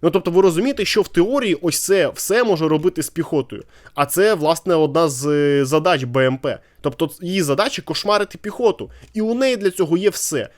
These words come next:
У неї є як ось ця штука для того, щоб знищувати не тільки піхоту, а ще якусь легкоброньовану техніку, типу навіть вантажівки, бронеавтомобілі.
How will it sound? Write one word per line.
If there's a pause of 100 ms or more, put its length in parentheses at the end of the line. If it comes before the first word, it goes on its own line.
У
неї
є (300)
як (260)
ось
ця
штука
для
того,
щоб
знищувати
не
тільки
піхоту,
а
ще
якусь
легкоброньовану
техніку,
типу
навіть
вантажівки,
бронеавтомобілі.